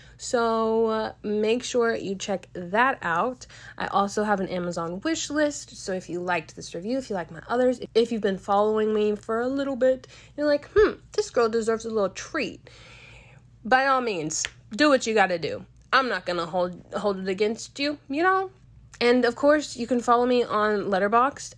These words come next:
at Avery C O F. I make some great lists. They're not all complete, but they are in the, they are in the process of being completed. They are ongoing.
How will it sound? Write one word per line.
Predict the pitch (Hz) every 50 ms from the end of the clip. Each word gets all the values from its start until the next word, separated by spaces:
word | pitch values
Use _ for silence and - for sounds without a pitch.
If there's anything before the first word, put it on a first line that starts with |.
| -
at | 196 196 190 - -
Avery | - 196 202 190 202 214 208 208 190 -
C | - - - 208 202 196 185 - -
O | - 185 180 175 165 - - -
F. | 170 180 196 233 285 285 - - - - - - - - - -
I | - 202
make | 214 208 196 185 -
some | - - 196 190 185 180 175 180 185 - - - - -
great | - - 208 185 139 104
lists. | 117 175 214 240 269 294 - - - -
They're | - 185 202 208
not | 208 208 196 -
all | - 180 180 170
complete, | - - 165 139 151 - - 349 349 339 - - - - -
but | - 185 - -
they | - 190 190 185
are | 196 -
in | 135 175 180 196 - -
the, | - 330 320 - - - -
they | 403 403 392
are | 403 415 415 415
in | 403 392
the | 392 392
process | 392 359 311 285 277 - - 180 202 208 -
of | 233 226 208
being | 233 226 226 226 226 233
completed. | 220 - 226 214 - 254 240 208 180 175 175
They | 185 196 202
are | 214 214
ongoing. | 214 220 220 226 202 185 175 175 180 180 190